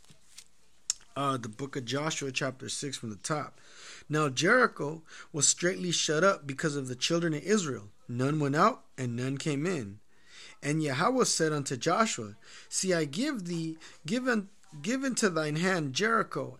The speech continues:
and the king thereof, and the mighty men of valor." So, you know what I'm saying? Joshua, if we remember last chapter, he was, you know what I'm saying? Joshua's ready. You know what I'm saying? He's about to go into Jericho.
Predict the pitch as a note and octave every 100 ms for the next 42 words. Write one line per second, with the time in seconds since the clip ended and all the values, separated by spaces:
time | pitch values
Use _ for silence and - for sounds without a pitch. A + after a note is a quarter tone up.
0 | - E3 D#3 C#3 - A#3 C4 G#3 D3+ C#3
1 | C#3+ C#3+ C#3 - - D#3 D3+ D3 C#3+ F3+
2 | G#3 G3+ G3 F#3 C#3 G#3+ A3 C3 G#2 G#2
3 | - - - - F3+ E3+ D#3+ E3+ F3+ -
4 | F3+ D#3 - - - - - - - C3
5 | E3 A3 A3 E3+ D#3 D#3 E3+ E3 D#3 D#3
6 | - F3+ E3+ D#3 D#3 E3+ E3+ D#3+ D#3+ E3
7 | F3 D#3 D3 F3+ F3+ D3+ D#3+ D3 - -
8 | - - - - - - - D#3 D#3+ D#3+
9 | D#3+ E3 E3 D#3+ E3 D3+ D3+ D3 C#3 B2+
10 | F3+ D#3 B2 A2+